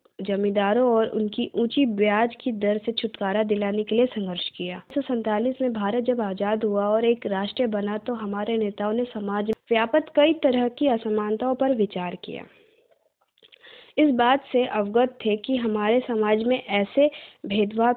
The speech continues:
किया जाता है और लोगों ने उसके खिलाफ किस तरह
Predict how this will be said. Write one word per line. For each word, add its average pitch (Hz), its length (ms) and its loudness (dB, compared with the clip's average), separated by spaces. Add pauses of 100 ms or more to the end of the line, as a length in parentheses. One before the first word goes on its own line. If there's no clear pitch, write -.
किया 220 200 0
जाता 208 340 -2
है 214 280 0
और 214 180 2
लोगों 208 400 2
ने 226 260 0 (520)
उसके 294 380 2 (600)
खिलाफ 226 560 2
किस 320 120 2
तरह 226 340 -2